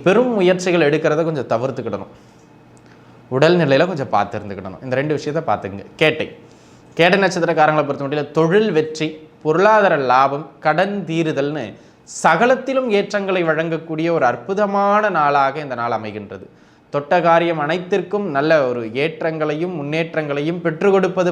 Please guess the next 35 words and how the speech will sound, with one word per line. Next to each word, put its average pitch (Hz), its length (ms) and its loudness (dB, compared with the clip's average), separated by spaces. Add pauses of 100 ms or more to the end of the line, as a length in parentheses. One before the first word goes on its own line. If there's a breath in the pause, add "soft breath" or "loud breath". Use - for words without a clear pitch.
மாதிரியான 156 420 2 (100)
அமைப்பிலேயே 151 520 -2
இந்த 139 160 -2
நாள் 135 200 0
இருப்பதனால் 120 520 -2 (440 loud breath)
ஒரு 123 100 2 (100)
ஆகச்சிறந்த 143 640 2
நாள் 123 260 4
அப்படிங்கிறதுல 120 640 -2
எந்த 123 160 -4
விதமான 113 340 -4
மாற்று 113 300 -4
கருத்தும் 113 280 -4
கிடையாது. 110 320 2 (440 loud breath)
அதே 156 160 4
போல் 156 140 4
அன்பு 156 200 0
நண்பர்களே, 143 380 0
இன்றைய 127 240 0
தினம் 110 180 -4 (960 loud breath)
பூர்வீகத்திலிருந்து 151 880 2
நல்ல 120 140 0 (100)
செய்தி, 113 240 -4 (500 loud breath)
அந்நிய 196 400 4
நண்பர்களால் 143 600 4
நல்ல 131 140 2 (100)
ஒரு 113 160 0 (240)
முன்னேற்றம்னு 135 560 -2 (240)
எல்லாமே 165 200 2 (120)
வெளியில 214 220 4
இருக்கிறவங்க 190 340 0
இன்னைக்கு 143 240 -2
நல்லா 151 220 4
ஹெல்ப் 151 180 -4
பண்ணுவாங்க. 107 320 -4